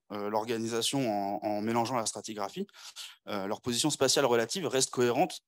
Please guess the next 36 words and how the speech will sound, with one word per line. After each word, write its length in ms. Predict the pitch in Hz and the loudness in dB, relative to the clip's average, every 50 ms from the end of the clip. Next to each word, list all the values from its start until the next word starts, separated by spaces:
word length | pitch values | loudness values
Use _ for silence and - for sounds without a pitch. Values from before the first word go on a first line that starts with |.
| _ - | _ -4
à 100 | 120 120 | -2 -2
un 60 | 120 | 0
certain 380 | 120 - 127 - - - 156 | 0 -2 -2 -2 -2 0 2
degré. 260 | 139 131 117 107 101 - _ _ - _ _ _ - - - - - - - - - _ _ - | 4 4 2 2 -2 -6 _ _ -20 _ _ _ -8 -8 -8 -8 -14 -20 -20 -20 -20 _ _ 0
Et, 160 | 117 131 131 | 4 6 8
euh, 480 | 120 113 107 107 107 104 101 101 95 95 - - - _ _ _ - | 8 8 6 6 4 4 4 2 0 -2 -6 -10 -12 _ _ _ -4
aussi, 240 | 104 - - - | 0 0 0 4
paradoxalement, 640 | - 143 120 117 110 113 113 - - 127 135 170 170 | 4 4 4 6 4 2 2 2 4 6 6 8 8
ce 100 | - 135 | 6 4
processus 680 | - - 131 117 123 120 - - 196 208 - - - - - | 2 2 0 0 0 0 0 0 0 0 0 0 -2 -2 0
est, 240 | 135 151 156 147 | 2 4 4 6
euh, 140 | 117 110 101 | 4 4 2
protecteur 600 | - - 151 151 151 135 131 - - - 208 - | 0 0 0 0 0 0 -2 0 0 0 0 0
pour 120 | - 123 113 | 0 -2 -2
les 180 | 113 110 113 | -2 -2 -2
objets 160 | 117 113 120 | -2 0 0
archéologiques 640 | 117 110 - - 110 110 113 113 139 196 - - - - - - - _ _ | 0 0 0 -4 -4 -4 -2 -2 -4 -4 -6 -8 -14 -18 -20 -20 -20 _ _
dans 60 | 107 | -4
la 100 | 110 110 | -2 0
mesure 300 | 113 113 120 147 190 160 | 0 -2 0 0 2 2
où 40 | 139 | 2
il 60 | 113 | 2
est 60 | 110 110 | 2 2
soustrait 580 | - - 127 - - - - 170 180 175 - _ _ _ _ _ _ | 0 2 0 -2 -2 0 0 0 0 0 -4 _ _ _ _ _ _
finalement 280 | - 110 113 117 127 123 | -10 -6 -4 0 2 2
assez 160 | 120 - 131 | 2 0 0
rapidement 540 | 117 113 110 - 113 117 131 156 185 190 - - - - - _ _ | 0 0 -2 -2 -2 2 6 6 6 6 2 -4 -18 -20 -20 _ _
au 60 | 113 | -6
processus 420 | - - 127 107 110 110 - 165 151 | -2 0 0 2 2 0 -2 0 0
de 100 | 139 135 | 0 0
surface. 540 | - 127 117 - 98 92 - - - - - _ _ _ _ _ _ _ _ _ _ _ _ _ _ _ - _ _ _ _ _ _ | 0 -2 -2 -6 -4 -4 -2 -4 -4 -6 -12 _ _ _ _ _ _ _ _ _ _ _ _ _ _ _ -20 _ _ _ _ _ _
Donc, 200 | 123 123 117 - | -8 -6 -2 0
euh, 180 | 120 113 113 110 | 2 2 2 2
finalement, 280 | - 131 131 139 170 165 | 2 4 6 6 6 6
pour 180 | 143 123 - | 4 0 0
conclure, 540 | - 127 117 - 147 165 196 202 160 117 | 0 -2 0 2 4 4 6 6 4 2